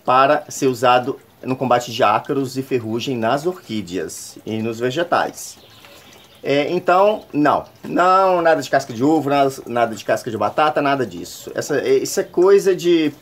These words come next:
pessoas mais antigas que botavam nas suas hortas, em vaso de samambaia.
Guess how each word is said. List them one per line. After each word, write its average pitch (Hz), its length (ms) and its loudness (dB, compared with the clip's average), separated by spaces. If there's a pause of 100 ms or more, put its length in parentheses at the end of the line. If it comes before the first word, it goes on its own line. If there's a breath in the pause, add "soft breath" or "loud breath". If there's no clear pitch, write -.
(160)
pessoas 156 360 -2
mais 143 220 0
antigas 135 580 0
que 170 140 -2
botavam 170 640 2 (300 loud breath)
nas 208 120 -4
suas 160 200 -6
hortas, 151 720 4
em 139 100 -2
vaso 135 280 2
de 113 60 -14
samambaia. 135 880 2